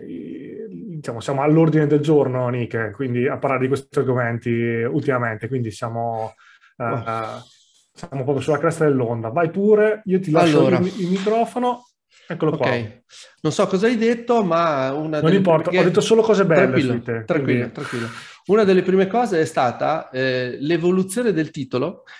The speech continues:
Speaker 2: che era partito come da Proteggere la tua rete provando a bucarla a Ethical Hacking for Fun and Profit, perché mi sono reso conto che spesso e volentieri, pur parlando di temi legati all'hacking,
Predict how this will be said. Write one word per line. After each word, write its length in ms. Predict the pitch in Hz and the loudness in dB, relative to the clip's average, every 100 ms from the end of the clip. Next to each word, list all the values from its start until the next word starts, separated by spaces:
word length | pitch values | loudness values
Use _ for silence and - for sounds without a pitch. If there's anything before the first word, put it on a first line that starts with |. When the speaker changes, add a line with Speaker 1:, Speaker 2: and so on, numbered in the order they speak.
| - - | -20 -6
Speaker 2:
che 100 | 165 | 0
era 160 | 160 | 2
partito 500 | 160 160 - 208 180 | 2 -2 -2 -2 -2
come 600 | - 170 151 123 117 110 127 | 0 2 2 2 0 -2 -6
da 320 | 131 123 123 | -2 0 0
Proteggere 440 | 143 135 190 180 | -4 -2 0 2
la 80 | 165 | 0
tua 140 | 156 165 | 0 0
rete 200 | 180 131 | 0 -2
provando 300 | 135 135 131 | -2 0 -2
a 40 | |
bucarla 680 | 127 160 160 196 214 208 - | -4 0 2 2 0 -2 -2
a 180 | 131 131 | -4 -2
Ethical 360 | 156 165 - 165 | -4 -4 -2 0
Hacking 260 | 180 165 131 | -2 -4 -8
for 140 | 143 | -8
Fun 180 | - 139 | -6 -6
and 100 | 135 | -4
Profit, 440 | 127 117 131 156 | -6 -6 -8 -10
perché 220 | 165 151 | -8 -8
mi 120 | 151 147 | -8 -6
sono 280 | 180 180 | -4 -2
reso 280 | 175 185 196 | -2 -2 -2
conto 340 | 190 131 120 120 | -2 -2 -4 -8
che 80 | |
spesso 320 | 127 - 190 156 | -10 -8 -6 -4
e 40 | |
volentieri, 640 | 147 147 143 127 120 117 | -4 -6 -6 -6 -6 -8
pur 280 | - 226 - | -6 -6 -4
parlando 640 | 156 139 143 147 131 120 | -4 -2 0 0 0 -4
di 180 | 123 127 | -6 -8
temi 380 | - 156 127 120 | -4 -2 -2 -4
legati 540 | 120 127 160 127 - | -6 -2 -2 -2 -4
all'hacking, 720 | 131 156 117 110 - 143 170 | -4 -2 -4 -4 -8 -8 -8